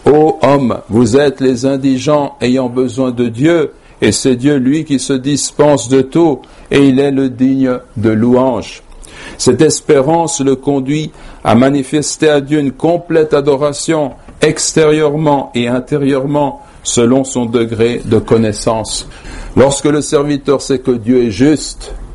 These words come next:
et que sa colère peut se manifester par le châtiment qu'il administre, cela engendre sa crainte et sa volonté de s'écarter de tout ce qui entraîne le courroux de Dieu. Il est dit dans le Coran, «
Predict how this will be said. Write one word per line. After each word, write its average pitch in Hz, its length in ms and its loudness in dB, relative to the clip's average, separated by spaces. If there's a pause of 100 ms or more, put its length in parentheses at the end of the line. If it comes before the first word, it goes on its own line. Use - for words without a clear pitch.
(320)
et 110 120 2
que 131 140 4
sa 135 200 2
colère 151 480 2
peut 139 160 -4
se - 160 -4
manifester 139 760 -2
par 135 220 2
le 135 140 2
châtiment 139 640 -2
qu'il 131 240 -2
administre, 143 800 -2 (420)
cela 127 260 4
engendre 147 520 0
sa 127 200 0
crainte 139 520 -2 (180)
et 123 120 2
sa 127 220 2
volonté 135 520 0
de 131 120 -2
s'écarter 131 600 -2
de 127 140 0
tout 185 300 -4
ce - 160 -2
qui 139 200 -2
entraîne 147 540 0 (280)
le 117 180 4
courroux 135 580 0 (120)
de 104 140 2
Dieu. 113 360 2 (600)
Il 120 100 4
est 120 100 4
dit 165 120 0
dans 160 120 0
le 147 120 0
Coran, « 151 680 -4